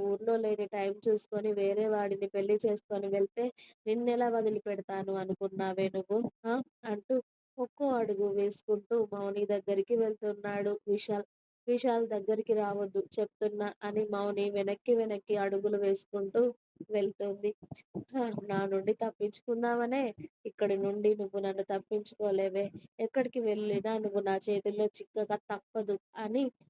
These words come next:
నవ్వాడు విశాల్. మౌనికి అసలేం చేయాలో అర్థం కావడం లేదు. ఇలాంటి రాక్షసుడు చేతికి తను చిక్కడంతో వాడేం చేస్తాడో ఏమో అని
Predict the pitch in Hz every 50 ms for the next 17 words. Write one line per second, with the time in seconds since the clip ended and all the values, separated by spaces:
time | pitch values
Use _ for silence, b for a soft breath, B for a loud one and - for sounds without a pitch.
0 | _ _ - 196 202 202 202 190 - 208 208 202 202 196 196 190 - _ _ -
1 | 202 196 196 - - 208 202 202 208 _ - - - - - _ _ _ _ _
2 | _ - 233 240 247 262 262 269 247 - - 240 233 220 - 208 202 - 208 196
3 | 196 202 208 214 226 220 233 220 208 202 196 190 185 196 202 196 190 - - 196
4 | 196 196 - 208 196 190 196 196 196 190 190 196 190 190 190 190 190 190 - B
5 | B B B - - 262 262 254 247 240 240 233 240 233 226 - - 269 - 269
6 | 233 247 240 - 247 220 214 208 214 214 226 220 - 226 208 202 202 - 208 202
7 | - - 214 208 208 208 196 190 - 220 220 214 196 190 190 185 196 196 208 214
8 | 226 247 240 220 208 - - 196 190 190 190 190 190 196 202 208 196 196 196 196
9 | 190 190 196 202 208 202 196 190 208 214